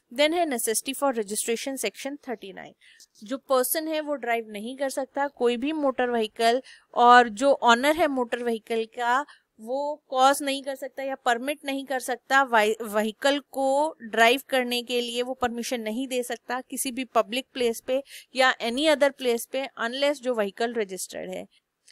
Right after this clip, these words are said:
नेक्स्ट है ट्रांसफर्स, transfer of ownership, अ, हम तब मानेंगे कि ओनरशिप ट्रांसफर हो गई है in favor of the person जिसको आप मोटर व्हीकल ट्रांसफर कर रहे हो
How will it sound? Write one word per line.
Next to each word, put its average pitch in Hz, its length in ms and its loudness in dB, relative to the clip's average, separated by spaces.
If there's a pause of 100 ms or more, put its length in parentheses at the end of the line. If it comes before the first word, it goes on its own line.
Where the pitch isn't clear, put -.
(400)
नेक्स्ट 247 340 -2
है 320 100 6
ट्रांसफर्स, 202 840 -2
transfer 311 560 4
of - 80 -8 (100)
ownership, 247 920 -6 (540)
अ, 226 200 -6
हम 247 280 -10
तब 311 140 2
मानेंगे 226 720 -4 (100)
कि 277 180 -12
ओनरशिप 226 520 -6
ट्रांसफर 226 440 -4
हो 262 300 -6
गई 254 300 0
है 214 380 -4 (100)
in 262 100 -4
favor 247 440 -2
of 226 140 2 (100)
the 220 120 -12 (120)
person 220 380 -4
जिसको 247 520 -6 (300)
आप 226 180 -2
मोटर 220 340 -4
व्हीकल 233 320 -4
ट्रांसफर 220 520 -8
कर 262 160 -2
रहे 233 220 -2
हो 233 280 -4